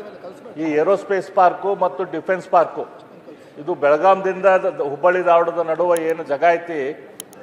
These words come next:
ಈ ಜಾಗದ, ಈ ಭಾಗದಲ್ಲಿ ಈ ಏರೋಸ್ಪೇಸ್ ಪಾರ್ಕು ಮತ್ತು ಡಿಫೆನ್ಸ್ ಪಾರ್ಕ್ ಮಾಡ್ರಿ.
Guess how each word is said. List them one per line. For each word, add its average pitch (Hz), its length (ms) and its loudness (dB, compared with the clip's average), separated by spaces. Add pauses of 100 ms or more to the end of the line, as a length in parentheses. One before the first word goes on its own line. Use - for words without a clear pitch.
ಈ 185 120 -4
ಜಾಗದ, 185 320 -2
ಈ 185 320 -2
ಭಾಗದಲ್ಲಿ 180 920 0 (240)
ಈ 170 420 -4
ಏರೋಸ್ಪೇಸ್ 175 560 -2
ಪಾರ್ಕು 180 400 0
ಮತ್ತು 180 220 -2
ಡಿಫೆನ್ಸ್ 175 420 -4
ಪಾರ್ಕ್ 165 300 0
ಮಾಡ್ರಿ. 156 520 0